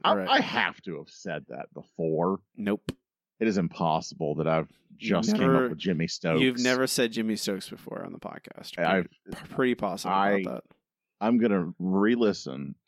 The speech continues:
Speaker 2: To all of
Speaker 1: to
Speaker 2: them?
Speaker 1: every episode.
Speaker 2: Oh, God.
Speaker 1: Even the ones where we clearly do not talk
Speaker 2: About James
Speaker 1: about
Speaker 2: Stokoe?
Speaker 1: James Stokoe.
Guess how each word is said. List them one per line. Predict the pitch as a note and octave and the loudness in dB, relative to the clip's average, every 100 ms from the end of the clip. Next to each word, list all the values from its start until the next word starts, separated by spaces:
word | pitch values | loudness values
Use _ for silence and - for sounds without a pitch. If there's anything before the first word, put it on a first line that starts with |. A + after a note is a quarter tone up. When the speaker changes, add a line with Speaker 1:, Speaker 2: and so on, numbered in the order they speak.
| _ _ _ - | _ _ _ -10
Speaker 2:
To | |
all | - G#2 | -2 0
of | - | 2
Speaker 1:
to | D3+ | 0
Speaker 2:
them? | C#3+ - _ _ | -2 -4 _ _
Speaker 1:
every | G#2 G#2 A2 A2+ | 0 2 2 4
episode. | A2 G2+ - - C#2+ C#2 C#2+ | 4 0 -6 -6 -4 -2 -2
Speaker 2:
Oh, | A#2+ B2 | -2 -2
God. | G2+ G2+ G2+ F#2+ - _ _ _ - | 0 0 0 -2 -14 _ _ _ 0
Speaker 1:
Even | A2+ B2+ | 2 4
the | C3 | 4
ones | B2 A#2 G2 F#2 | 4 4 2 0
where | F2+ | -2
we | E2+ | -4
clearly | - G#2 F#2+ G2+ G2 | -2 0 2 2 0
do | G2+ | 2
not | G2+ F#2+ - | 2 0 0
talk | G2 F2 E2+ - - _ _ _ - _ | 2 2 2 -2 -16 _ _ _ -20 _
Speaker 2:
About | A#2 A#2 A2 | -4 -2 0
James | G#2+ F#2 | 0 2
Speaker 1:
about | F#2+ A2 | 2 2
Speaker 2:
Stokoe? | B2+ B2 - | 0 -2 -4
Speaker 1:
James | F#2+ F2+ F2 | 0 2 0
Stokoe. | - F2 E2+ D2+ D2 D2 | 0 0 0 -2 -2 -2